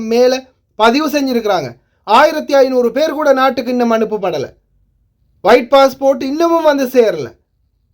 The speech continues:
இலங்கையிலிருந்து வரல. இலங்கையிலிருந்து வரலன்னா அதிகாரிகள் நீங்க இருக்கிறீங்க தானே? உங்க எல்லாருக்கும் தொண்டை அடைச்சா இருக்குது. கால் பண்ணி பேசுங்க, கதைங்க. வெகு விரைவில் முக்கியமான நடவடிக்கைகள் எடுக்க பாருங்க. இன்னும் இன்னும் இலங்கையிலிருந்தே கொண்டு வரதுக்கு ஏன் முயற்சி பண்றீங்க?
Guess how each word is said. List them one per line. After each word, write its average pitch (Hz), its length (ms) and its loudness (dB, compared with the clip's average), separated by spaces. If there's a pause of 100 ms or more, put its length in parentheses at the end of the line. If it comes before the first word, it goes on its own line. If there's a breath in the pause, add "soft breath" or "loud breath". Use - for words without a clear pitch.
(120)
இலங்கையிலிருந்து 262 680 4
வரல. 196 260 2
இலங்கையிலிருந்து 269 600 -2
வரலன்னா 240 420 -2
அதிகாரிகள் 269 640 2
நீங்க 254 240 -6
இருக்கிறீங்க 262 420 -6
தானே? 214 280 -2 (360)
உங்க 190 160 2
எல்லாருக்கும் 269 560 2
தொண்டை 262 360 0
அடைச்சா 254 400 4
இருக்குது. 226 340 -2 (280)
கால் 254 320 4
பண்ணி 277 220 0
பேசுங்க, 262 420 -8 (680)
கதைங்க. 247 360 2 (960)
வெகு 247 260 4
விரைவில் 302 580 0
முக்கியமான 302 640 -2
நடவடிக்கைகள் 254 500 2
எடுக்க 233 200 0
பாருங்க. 214 360 -2
இன்னும் 294 320 -2
இன்னும் 302 240 -2
இலங்கையிலிருந்தே 302 720 -2
கொண்டு 254 220 0
வரதுக்கு 254 340 0
ஏன் 262 120 -2
முயற்சி 240 260 -2
பண்றீங்க? 202 400 -6